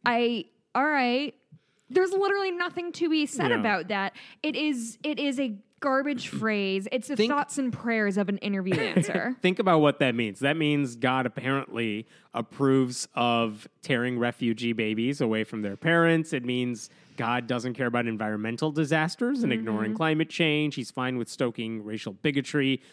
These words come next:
Speaker 2: He's fine with just keeping paychecks from workers out of selfishness and
Speaker 1: Yep.
Speaker 2: spite and
Speaker 1: Yep.
Speaker 2: racism.
Speaker 1: Yep.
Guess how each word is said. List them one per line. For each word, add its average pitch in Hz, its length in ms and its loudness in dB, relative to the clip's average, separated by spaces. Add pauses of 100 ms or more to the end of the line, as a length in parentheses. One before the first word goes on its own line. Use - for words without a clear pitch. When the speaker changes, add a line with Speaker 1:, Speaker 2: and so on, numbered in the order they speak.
Speaker 2:
He's - 80 -20
fine 359 280 0
with 226 200 2
just - 220 -4
keeping 180 520 0
paychecks 160 680 0
from 127 220 -2
workers 123 480 2
out 120 120 2
of 110 100 -4
selfishness 120 680 -4
and 113 180 -8
Speaker 1:
Yep. - 100 -6
Speaker 2:
spite 117 340 -4
and 113 140 -6
Speaker 1:
Yep. 110 100 -2
Speaker 2:
racism. 117 600 -4
Speaker 1:
Yep. 190 180 -12